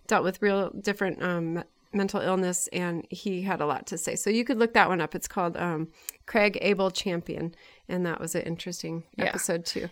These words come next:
Speaker 2: And I like that people are talking about this because
Speaker 1: Mm-hmm.
Speaker 2: it does, it's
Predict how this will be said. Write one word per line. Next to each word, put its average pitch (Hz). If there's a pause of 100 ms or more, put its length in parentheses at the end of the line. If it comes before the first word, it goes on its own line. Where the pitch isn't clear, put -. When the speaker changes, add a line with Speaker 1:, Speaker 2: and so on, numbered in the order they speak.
Speaker 2:
And 285
I 302
like 320
that 320
people 277
are 262
talking 254
about 190
this 185
because 208
Speaker 1:
Mm-hmm. 220
Speaker 2:
it 214
does, 214 (360)
it's -